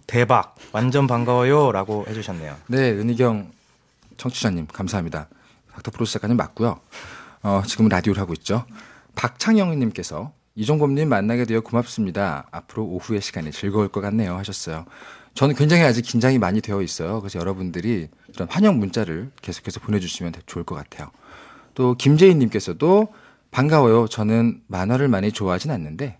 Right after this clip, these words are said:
Speaker 2: 이제 이종범님의 라디오 웹툰을 통해서 만화의 매력에 빠져들어가 볼 수 있기를 기대합니다."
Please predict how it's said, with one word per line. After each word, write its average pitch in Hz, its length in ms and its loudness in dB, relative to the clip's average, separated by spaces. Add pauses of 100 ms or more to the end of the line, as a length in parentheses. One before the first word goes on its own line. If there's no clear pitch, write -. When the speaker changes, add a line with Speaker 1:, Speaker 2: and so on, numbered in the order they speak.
(100)
Speaker 2:
이제 95 240 -2
이종범님의 101 840 0
라디오 92 300 2
웹툰을 107 340 2
통해서 135 460 -2 (380)
만화의 98 340 0
매력에 98 320 2
빠져들어가 107 520 0
볼 92 180 -8
수 - 180 -8
있기를 104 400 -2
기대합니다." 95 580 0